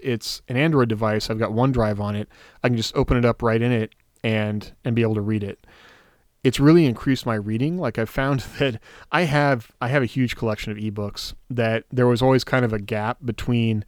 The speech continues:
what was on Amazon or even Kindle Unlimited. And I really am, for the most part, only read things on Kindle Unlimited when I'm doing research for, you know, books and things like that. So that's what I was using my Kindle for.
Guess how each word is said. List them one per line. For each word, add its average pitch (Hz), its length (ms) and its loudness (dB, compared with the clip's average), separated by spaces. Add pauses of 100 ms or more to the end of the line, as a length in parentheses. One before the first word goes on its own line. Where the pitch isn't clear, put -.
(460)
what 135 300 4
was 123 200 2
on 113 500 0 (240)
Amazon 131 680 2
or 120 200 -2
even 110 180 -2
Kindle 120 320 0
Unlimited. 123 600 2 (220)
And 117 100 -2
I 120 60 2
really 156 640 6
am, 123 240 -2 (440)
for 131 100 -2
the 131 60 4
most 143 180 4
part, 123 160 4
only 117 200 2
read 113 240 -2
things 110 380 -4 (520)
on 120 140 0
Kindle 117 280 0
Unlimited 110 400 0
when 110 100 -2
I'm 107 100 -2
doing 107 180 -2
research 107 680 -4
for, 107 480 -2 (300)
you 117 80 2
know, 107 100 4
books 110 300 2
and 113 80 -2
things 110 180 0
like 110 140 0
that. 113 220 0
So - 100 -4
that's 131 240 2
what 208 60 2
I 202 40 2
was 120 160 2
using 113 460 0 (400)
my 113 140 -2
Kindle 123 380 -2
for. 143 380 -6